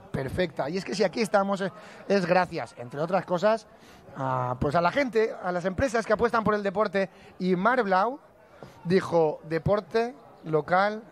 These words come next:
Gandía, vamos a estar que se lo merecen completamente todo". Así que muchas gracias, Marc Blau, y estaremos hasta el final de temporada con vosotros porque os queremos. Y de paso aprovechamos para buscar un trastero, dos mil quinientos euros, una cochera, cuatro mil novecientos cincuenta.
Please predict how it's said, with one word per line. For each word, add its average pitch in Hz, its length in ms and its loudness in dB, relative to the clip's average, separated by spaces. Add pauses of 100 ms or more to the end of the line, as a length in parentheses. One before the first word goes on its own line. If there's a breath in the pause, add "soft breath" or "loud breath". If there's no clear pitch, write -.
Gandía, 175 600 -2 (480 loud breath)
vamos 214 440 2
a 185 120 2
estar 208 400 2
que 185 200 -8
se 185 220 -4
lo 185 140 0
merecen 214 560 0
completamente 180 640 -2
todo". 170 180 4
Así 147 160 -6
que 139 80 -10
muchas 170 240 -4
gracias, 170 240 -2
Marc 160 160 -2
Blau, 175 300 0 (500 loud breath)
y 147 260 -2
estaremos 143 360 -2
hasta 143 160 -2
el 143 60 -2
final 147 180 -4
de 139 80 -4
temporada 143 300 0
con 139 100 -6
vosotros 151 320 -4
porque 156 200 -2
os 151 80 -4
queremos. 220 440 0
Y 208 80 -4
de 190 100 2
paso 208 220 2
aprovechamos 208 440 -2
para 196 140 2
buscar 165 280 -2
un 190 80 -6
trastero, 170 400 -4
dos 135 80 -2
mil 160 100 -8
quinientos 170 300 -4
euros, 135 260 -2 (360 loud breath)
una 185 380 2
cochera, 160 480 -2 (220 loud breath)
cuatro 139 240 -4
mil 165 100 -2
novecientos 175 300 0
cincuenta. 151 420 -4